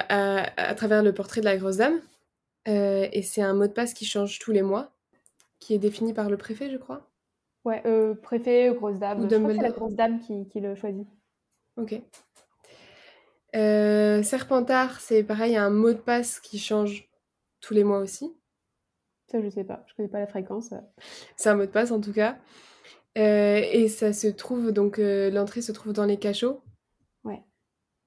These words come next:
Speaker 1: Euh, je sais plus si c'est derrière un portrait ou pas.
Speaker 2: Non, c'est pas derrière un portrait, c'est un mur, euh, c'est, c'est, c'est un mur, je crois.
Speaker 1: Et comment est-ce qu'on reconnaît le mur ?
Speaker 2: Alors, du coup, d'après le wiki, euh,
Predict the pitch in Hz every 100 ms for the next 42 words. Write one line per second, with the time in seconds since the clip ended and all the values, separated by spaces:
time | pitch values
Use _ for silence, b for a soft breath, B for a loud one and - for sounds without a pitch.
0 | 220 214 202 202 196 202 214 285 285 262
1 | 220 214 220 220 214 214 - 240 220 214
2 | 214 - _ _ _ - B - 226 208
3 | 202 214 233 240 233 226 214 202 196 214
4 | 202 196 190 190 214 214 208 190 185 185
5 | 196 _ _ _ _ _ _ _ _ _
6 | 214 196 - 226 208 190 196 196 - 202
7 | 190 - 175 - _ _ _ 440 240 214
8 | 226 233 233 226 214 220 214 220 208 202
9 | 214 - - _ _ _ _ B B B
10 | B B 214 214 196 - 196 208 - 254
11 | 214 208 240 240 247 208 208 202 196 -
12 | 226 277 _ 180 175 175 175 185